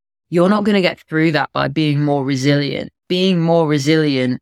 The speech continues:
is not the solution to dealing with your stress, especially when we can't control those barriers. So I listed a few sources of my main stress a couple of moments ago. And what we might find when you're thinking about your own stresses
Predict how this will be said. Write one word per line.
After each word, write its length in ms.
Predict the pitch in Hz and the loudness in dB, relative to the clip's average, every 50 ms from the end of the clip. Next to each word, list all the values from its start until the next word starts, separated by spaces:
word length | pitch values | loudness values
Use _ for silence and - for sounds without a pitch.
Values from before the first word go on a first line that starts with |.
| _ _ - | _ _ -4
is 220 | 165 151 147 139 | -2 0 0 0
not 340 | 151 151 156 156 147 - - - | 0 0 0 0 -2 -2 -4 -6
the 80 | 151 147 | -8 -6
solution 600 | - - 151 139 143 147 147 147 - - 143 139 | -4 -4 -4 -2 -4 -4 -4 -6 -8 -8 -8 -8
to 100 | - 143 | -8 -10
dealing 420 | 143 - 147 139 139 143 143 143 | -8 -6 -6 -4 -4 -6 -8 -8
with 140 | 147 143 131 | -8 -8 -8
your 100 | 143 - | -8 -8
stress, 640 | - - - - - - - 143 - - - - - _ _ _ _ _ _ - - | -8 -8 -8 -6 -6 -6 -8 -10 -14 -14 -16 -16 -18 _ _ _ _ _ _ -12 -6
especially 640 | - - - - - 170 143 135 - - 160 156 151 | -4 -4 -2 -2 -2 -4 -2 -2 -4 -4 -2 -2 -2
when 200 | 147 147 143 139 | 0 -2 -2 -2
we 100 | 147 147 | -4 -6
can't 340 | - - 160 151 151 - - | -4 -2 -2 -2 -2 -4 -6
control 720 | - 151 147 143 - - - 147 139 135 135 143 151 - _ _ _ _ _ _ | -6 -4 -4 -4 -4 -4 -2 0 0 0 -2 -4 -8 -10 _ _ _ _ _ _
those 240 | - 139 135 139 139 | -8 -6 -4 -4 -4
barriers. 720 | - - 139 131 127 120 101 - - - - - - - _ _ _ _ _ | -4 -2 -2 -2 -2 -4 -6 -8 -10 -12 -16 -16 -20 -20 _ _ _ _ _
So 360 | - - - 196 180 170 165 160 - - | -6 -2 0 2 2 2 0 -2 -4 -4
I 320 | 190 190 175 170 170 165 | -2 -2 0 0 0 0
listed 500 | 160 151 156 160 - - - 160 151 147 | 0 0 0 0 -2 -4 -4 -4 -2 -2
a 80 | 151 143 | -4 -6
few 220 | - - 160 156 | -6 -6 -6 -6
sources 420 | - - 165 151 - - 147 139 | -4 -2 -4 -4 -2 -4 -4 -4
of 100 | 143 135 | -2 -2
my 140 | 151 147 143 | 0 0 0
main 320 | 143 147 147 143 135 135 135 | 2 0 2 2 2 0 0
stress 560 | - - - - 160 143 135 127 - - - | -2 -4 -4 -2 0 -2 -2 -2 -4 -6 -8
a 80 | - 131 | -8 -8
couple 300 | - 160 139 - 160 151 | -6 -6 -4 -2 0 0
of 80 | 135 | 2
moments 400 | 139 143 143 139 143 139 135 - | 2 0 0 0 -2 -4 -4 -6
ago. 380 | 156 147 - 131 135 147 147 147 - _ _ _ _ _ _ _ _ _ - | -6 -6 -4 -4 -4 -4 -6 -10 -12 _ _ _ _ _ _ _ _ _ -2
And 180 | 175 165 165 170 | 0 2 2 2
what 140 | 170 180 180 | 2 2 2
we 100 | 190 180 | 2 2
might 240 | 180 180 185 180 | 4 2 0 0
find 360 | - - 185 160 160 175 180 165 | -2 -2 -2 0 0 0 2 2
when 140 | 165 165 | 2 2
you're 100 | 160 151 143 | 0 0 -2
thinking 380 | - - 170 151 143 165 160 | -4 -4 -4 -4 -2 -2 -2
about 220 | 156 139 151 147 - | 0 2 2 2 2
your 240 | 156 147 - - 165 | 0 -2 -2 0 0
own 240 | 165 175 180 175 | 0 0 0 -2
stresses 760 | 147 - - - 151 135 - - - 135 135 139 156 160 - | -4 -4 -4 -2 -2 -2 -2 -4 -6 -6 -6 -6 -8 -10 -12